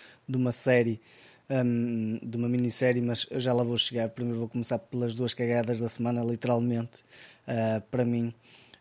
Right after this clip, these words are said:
Ahm, uma delas é francesa, a outra tem,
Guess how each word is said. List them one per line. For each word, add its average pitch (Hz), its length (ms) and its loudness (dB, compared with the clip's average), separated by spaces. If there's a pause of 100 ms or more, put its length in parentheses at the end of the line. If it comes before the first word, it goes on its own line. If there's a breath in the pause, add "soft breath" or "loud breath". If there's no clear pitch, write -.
(140)
Ahm, 120 680 2
uma 147 220 6
delas 135 560 8 (100)
é 143 220 8
francesa, 139 800 4 (320)
a 131 60 2
outra 143 680 6 (480)
tem, 139 360 8